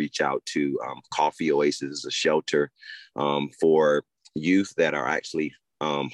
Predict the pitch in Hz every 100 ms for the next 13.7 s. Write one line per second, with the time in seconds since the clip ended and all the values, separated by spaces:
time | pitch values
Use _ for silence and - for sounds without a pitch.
0 | - 90 107 110 80 71 - 80 78 -
1 | 76 71 67 78 87 117 123 - - -
2 | - 76 76 - 80 78 73 78 98 123
3 | 123 104 95 95 - 92 87 85 76 -
4 | 90 87 85 82 82 78 73 82 - 80
5 | 80 82 73 71 69 78 82 76 78 -
6 | 67 76 - - 85 - 95 - - _
7 | - - - 73 76 76 73 - 76 76
8 | 76 76 76 - 80 - 85 80 71 71
9 | 69 67 - - - - - 76 80 80
10 | - 85 71 78 82 87 82 78 73 76
11 | - 76 73 - - 65 - 78 80 82
12 | 87 85 82 82 - - - 71 69 -
13 | 78 - 85 82 78 82 82